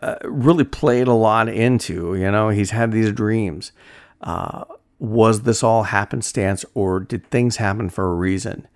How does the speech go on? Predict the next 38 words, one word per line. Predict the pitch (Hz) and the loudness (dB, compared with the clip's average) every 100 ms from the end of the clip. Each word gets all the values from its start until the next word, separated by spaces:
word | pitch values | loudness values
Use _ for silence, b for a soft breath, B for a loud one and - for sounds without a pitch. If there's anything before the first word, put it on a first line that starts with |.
| b b b b b - | b b b b b -14
Uh, | 101 90 - - - - 180 _ _ _ _ _ _ _ | -10 -8 -8 -12 -12 -16 -20 _ _ _ _ _ _ _
you | 139 104 | 4 4
know, | 95 | 4
you'd | 98 101 101 | 4 2 4
hate | 110 107 | 2 0
to | 107 | -2
think | 107 95 | -2 -2
that, | 92 - _ _ | -2 -6 _ _
you | 131 90 | -4 -2
know, | 87 | -2
he | 85 101 | -2 -2
murdered | 87 92 92 90 | 0 -2 -4 -4
somebody | 92 87 87 | -2 -2 -2
in | 85 | -2
a | |
D | 82 92 | -2 -2
U | 87 | -2
I | 82 80 | 0 0
accident | 87 - - - 95 | -2 -6 -10 -10 -10
for | - | -8
a | 82 | -6
reason, | 82 92 95 85 82 - b b b b | -4 -4 -4 -6 -10 -14 b b b b
but | - 113 87 80 | -6 0 0 0
it | - 98 | -4 -6
happened, | - 113 110 95 85 87 b b b | -2 2 2 0 -2 -4 b b b
and | - | -4
he | 92 | 0
went | 90 98 95 | 0 0 -2
to | 139 | -6
jail, | - 95 92 | 0 2 2
and | 90 | 2
he | 87 | -2
came | - 107 98 | -4 -2 -2
home, | 85 95 95 87 85 | -2 -2 0 -2 -4
and | - 87 | -6 -8
if | 90 | -4
he | 95 | -4
hadn't, | 87 107 113 104 87 | -4 0 0 0 -4